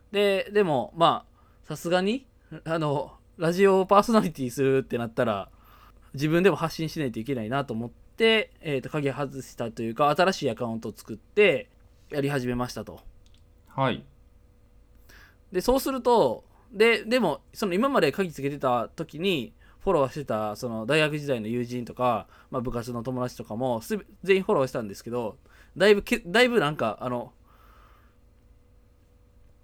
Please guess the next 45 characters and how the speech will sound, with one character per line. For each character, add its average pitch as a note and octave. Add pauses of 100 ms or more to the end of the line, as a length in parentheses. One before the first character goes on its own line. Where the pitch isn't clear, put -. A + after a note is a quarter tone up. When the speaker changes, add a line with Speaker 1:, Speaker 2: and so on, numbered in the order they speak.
(220)
Speaker 1:
あ C3
の、 C3
そ -
の B3+
人 A#3+
た F3
ち D3+
も C3
鍵 C3
つ B2
け A#2+
て A#2+
て、 A#2+ (140)
で、 E3
僕 D#3
か G#3
ら F3+
の、 A#2 (300)
<laughs> -
あ C#3 (120)
の、 - (480)
申 F3+
請 E3+
が、 D3+ (640)
Speaker 2:
は C3+
い。 -
Speaker 1:
あ -
の、 C#3 (1300)
許 C4+
可 G#3
さ G3
れ F#3+
な F#3+
く -
て、 A2 (520)
Speaker 2:
<laughs> -
Speaker 1:
だ G#3+
い G#3+
ぶ G#3
減 A#3
り A3+
ま A3+
し A3+
た A2+
ね。 G#2